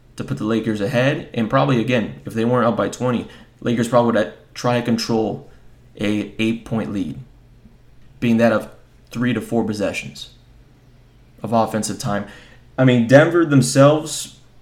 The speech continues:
they just gotta be able to watch out for this Lakers team. As I mentioned before, this Lakers team, I never see them getting blown out besides that game two in the Western Conference semifinals.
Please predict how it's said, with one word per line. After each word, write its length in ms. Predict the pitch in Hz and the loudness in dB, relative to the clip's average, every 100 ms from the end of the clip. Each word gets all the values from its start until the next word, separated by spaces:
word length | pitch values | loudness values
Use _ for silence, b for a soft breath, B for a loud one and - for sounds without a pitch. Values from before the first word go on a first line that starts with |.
| - | -4
they 100 | 127 | 0
just 160 | 156 165 | 2 2
gotta 160 | 165 | 4
be 220 | 143 131 | 6 6
able 220 | 135 135 120 | 6 4 0
to 100 | 110 | 0
watch 320 | 110 120 120 | 4 4 4
out 160 | 120 | 0
for 80 | 123 | 0
this 140 | 104 98 | -4 -4
Lakers 360 | 110 110 95 | -4 -4 -8
team. 420 | - 90 - - - - - | -10 -16 -14 -16 -18 -18 -8
As 120 | 107 | -4
I 20 | |
mentioned 240 | 120 117 | -2 -2
before, 380 | 113 - 120 131 | -4 -2 -2 -2
this 180 | 135 110 | -4 -4
Lakers 360 | 113 113 117 - | -2 -2 -4 -2
team, 180 | 117 | -2
I 80 | 107 | 0
never 240 | 110 113 113 | 0 0 -2
see 260 | - 117 | 0 0
them 380 | 110 110 110 101 | 0 -2 -4 -4
getting 280 | - 104 95 | -4 -4 -2
blown 300 | 104 113 110 | -2 0 0
out 160 | 113 | -2
besides 460 | 107 - 107 104 104 | -4 -4 -2 -2 -2
that 320 | 104 104 98 | -2 -2 -2
game 340 | 113 107 101 - | -4 -4 -4 -10
two 380 | - 123 127 131 139 127 | -6 -2 -2 -2 -6 -4
in 60 | |
the 20 | 117 117 | -4 -2
Western 440 | 127 123 123 117 | -2 -2 -2 -4
Conference 500 | 113 123 113 117 113 | -2 -2 0 -2 -2
semifinals. 680 | 131 127 127 131 131 135 | 0 0 0 0 0 0